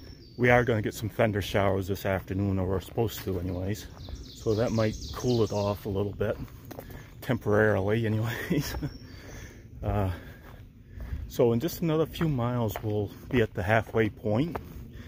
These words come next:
halfway done. Uh, doesn't seem possible.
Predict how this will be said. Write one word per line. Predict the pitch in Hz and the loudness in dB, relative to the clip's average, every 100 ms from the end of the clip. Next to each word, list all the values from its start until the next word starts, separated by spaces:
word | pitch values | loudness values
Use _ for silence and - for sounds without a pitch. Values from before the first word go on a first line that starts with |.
| - - - | -12 -14 -4
halfway | 107 104 - 107 107 | -2 -2 0 0 2
done. | 101 107 110 143 - - - - - - - - - | 2 4 4 2 -2 -10 -16 -18 -16 -16 -16 -16 -6
Uh, | 98 90 - - - - | -4 -4 -6 -16 -12 -6
doesn't | 104 101 - | -4 -4 -4
seem | 117 107 | -2 -2
possible. | - 101 120 - 87 | 0 0 -2 -6 -10